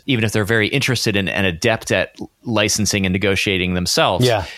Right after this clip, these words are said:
Speaker 1: it's not what they're in it for.
Speaker 2: Right. Do you think there are more photographers in the business now than there were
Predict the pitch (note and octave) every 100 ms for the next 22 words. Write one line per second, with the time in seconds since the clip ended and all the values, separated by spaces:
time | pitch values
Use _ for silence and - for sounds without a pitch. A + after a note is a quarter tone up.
0 | - - _ _ - A#2+ C3 B2 A#2 A2
1 | G2+ - G2 F#2 - D#2+ A#1 A#2+ A#2+ A2
2 | - _ _ _ C3 C#3+ D#3+ D3 C3+ C3+
3 | C3+ - A#2+ - A#2+ C3 D#3 - G3+ G3+
4 | G3+ D#3 - F#3+ F3 F#3 F#3 D#3 D#3+ _
5 | _ _ E3+ D3 F#3+ - E3 E3+ F3+ F3
6 | F3 E3+ E3+ D#3 E3 F3